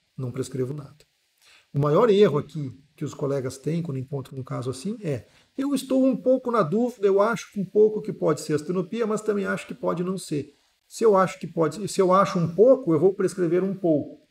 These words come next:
E aí eu prescrevo mais um, mais um e vinte e cinco." Não faz o menor sentido. Se é astenopia, prescreve tudo. Se não é, não prescreve nada.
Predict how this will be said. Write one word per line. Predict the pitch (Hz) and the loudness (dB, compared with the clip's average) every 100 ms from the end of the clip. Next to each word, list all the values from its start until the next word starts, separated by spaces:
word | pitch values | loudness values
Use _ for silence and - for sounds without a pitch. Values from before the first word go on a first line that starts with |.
| _ | _
E | 156 | 2
aí | 147 | 4
eu | 151 | 2
prescrevo | 151 151 151 143 | -2 -2 -4 -2
mais | 131 135 143 120 | -4 -2 -2 -2
um, | 127 151 135 | -2 -2 -2
mais | 123 123 | -4 -6
um | 127 | -6
e | 120 | -6
vinte | 123 | -8
e | - | -8
cinco." | 143 120 - _ _ _ _ _ _ _ _ _ _ _ _ _ _ _ _ _ _ _ | -12 -12 -14 _ _ _ _ _ _ _ _ _ _ _ _ _ _ _ _ _ _ _
Não | 131 120 | -12 -8
faz | 139 123 | -8 -6
o | |
menor | 131 131 135 | -6 -8 -8
sentido. | 214 - 131 _ _ | -10 -12 -14 _ _
Se | _ - 175 | _ -2 2
é | 202 | 2
astenopia, | 254 - 170 165 220 233 | 2 0 -2 -4 -4 -4
prescreve | 196 - 202 208 | -4 -2 -2 -2
tudo. | 202 135 | -8 -10
Se | - | -8
não | 165 151 | -6 -4
é, | |
não | 151 165 | -4 -4
prescreve | 160 165 151 | -6 -6 -8
nada. | 151 | -8